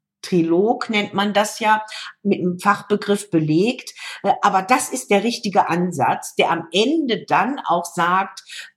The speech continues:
ähm, wie transparent ist denn das alles, was da auf den Plattformen passiert? Die fordern mehr Transparenz, dass es da auch entsprechende Protokolle gibt, vieles andere mehr, aber natürlich auch, ähm, Vorgaben gibt, wann auch,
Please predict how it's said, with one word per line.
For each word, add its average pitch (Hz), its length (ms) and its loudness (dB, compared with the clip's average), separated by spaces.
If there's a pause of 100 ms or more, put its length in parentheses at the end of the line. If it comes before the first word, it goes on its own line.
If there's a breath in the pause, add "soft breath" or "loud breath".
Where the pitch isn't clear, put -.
ähm, 180 340 0
wie 196 200 0
transparent 196 920 0
ist - 200 -4
denn 220 140 0
das 214 240 0
alles, 220 360 0
was 202 240 -2
da 202 240 0 (320 loud breath)
auf 214 240 2
den 214 160 -4
Plattformen 196 580 0
passiert? 190 500 -2
Die 147 160 -6
fordern 233 640 -2
mehr 233 300 -2 (280 loud breath)
Transparenz, 214 1120 0
dass 208 200 0
es 175 120 -4
da 156 140 2
auch 165 80 -6
entsprechende 160 720 0 (380 loud breath)
Protokolle 208 760 2
gibt, 208 480 -2
vieles 214 340 0
andere 175 420 2
mehr, 180 500 2 (100)
aber 208 280 0
natürlich 190 640 -6
auch, 208 420 2 (400 loud breath)
ähm, 196 300 2
Vorgaben 185 720 0
gibt, 180 240 -8
wann 180 160 2
auch, 170 200 -6